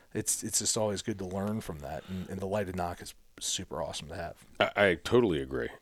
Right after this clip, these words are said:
Speaker 2: Um, I remember the first time I shot one with a lighted nock, and it was a green lighted nock, and it was in the summertime on damage permit. And I remember everything was super lush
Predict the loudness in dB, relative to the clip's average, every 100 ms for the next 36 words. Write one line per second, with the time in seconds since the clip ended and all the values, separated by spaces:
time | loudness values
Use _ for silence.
0 | 0 2 2 -2 2 4 4 2 0 2
1 | 0 0 -2 -2 0 0 0 -2 -4 -4
2 | -4 -2 -2 -2 -4 -4 -6 -8 -8 -6
3 | 0 2 4 4 2 0 -4 -6 -8 -6
4 | -4 0 2 2 0 0 -2 -2 -6 -14
5 | _ -4 -2 0 -2 -2 -2 -4 -6 -6
6 | -4 -4 -8 -18 -20 -20 -20 -10 0 2
7 | 2 0 -4 -10 -12 -2 0 0 2 2
8 | 2 0 0 0 -2 -2 -2 0 2 2
9 | 0 -4 -4 0 0 2 0